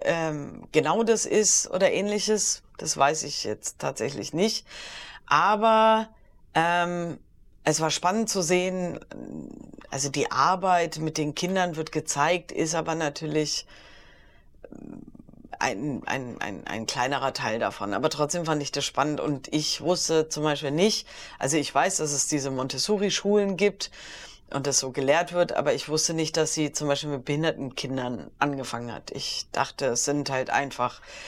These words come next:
Lehrmethoden mit Schülern, aber, äh, dass es in erster Linie um Integration und, äh, die Möglichkeit gibt, dass alle Kinder lernen können oder fast alle Kinder lernen können, finde ich sehr spannend.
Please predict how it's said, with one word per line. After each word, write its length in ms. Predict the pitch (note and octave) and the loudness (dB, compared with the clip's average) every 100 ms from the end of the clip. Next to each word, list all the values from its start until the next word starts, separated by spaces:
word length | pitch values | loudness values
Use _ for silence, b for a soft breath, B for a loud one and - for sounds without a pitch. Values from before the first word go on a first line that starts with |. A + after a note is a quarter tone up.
| B B | B B
Lehrmethoden 840 | D3 D#3+ E3 D#3 D#3 D3+ D3+ C#3 B2+ - | 2 4 2 0 4 4 4 0 -6 -6
mit 360 | D#3 D#3 - - | 2 2 2 -6
Schülern, 500 | - - F3 C3 A#2 | 0 2 4 2 -4
aber, 500 | - C3+ C3 C3 B2+ - _ B B B B - | 0 2 2 0 -2 -8 _ B B B B -2
äh, 240 | C3+ C3+ | 0 2
dass 180 | C#3 C3 | 0 -2
es 140 | C3+ | -2
in 80 | C#3 | 2
erster 320 | G#2 C#3+ D#3+ | 2 2 2
Linie 560 | D3 D3+ D3 C3+ C3+ - | 0 0 0 -2 -2 -4
um 320 | B2+ C3 G#2+ | -6 -6 -8
Integration 1000 | - C3+ C#3+ - C3+ - D#3+ E3 D#3 C3+ | -6 -6 -4 -2 -2 0 0 2 0 -4
und, 540 | - B2+ C#3 - - - | -8 -10 -10 -12 -12 -10
äh, 380 | - - - | -12 -12 -14
die 140 | - C#3 | -8 -4
Möglichkeit 600 | C#3 C#3+ D3+ - C3+ - | -2 -2 -4 -2 -2 0
gibt, 300 | C#3 - - B B B B B B B B - - - | -4 -4 -8 B B B B B B B B -20 -20 -18
dass 460 | - D#3 C#3+ - - | 0 2 2 2 0
alle 400 | - D3 D#3+ E3 | 2 4 4 2
Kinder 460 | - D#3 D3 D3 | 2 2 2 2
lernen 880 | C#3+ C#3 C3+ D3 D3 C#3+ C#3+ C3+ - | 2 2 4 4 2 0 -2 -4 -8
können 420 | - C#3+ D3 D#3 | 0 2 4 2
oder 220 | D3+ C#3 C3+ | 2 2 0
fast 480 | - D3 C#3 - | 2 2 2 0
alle 200 | - C#3+ | 2 2
Kinder 360 | C#3+ D#3+ D3+ C#3 | 0 2 4 4
lernen 400 | C#3+ C3+ D3+ D#3 | 4 2 2 -2
können, 340 | E3+ D#3 E3 | 0 0 0
finde 380 | D#3 - D#3+ D#3 | -6 -2 0 2
ich 140 | C#3+ - | 0 2
sehr 260 | D3 D3 | 4 4
spannend. 400 | C3 - C3+ - | 4 0 -2 -4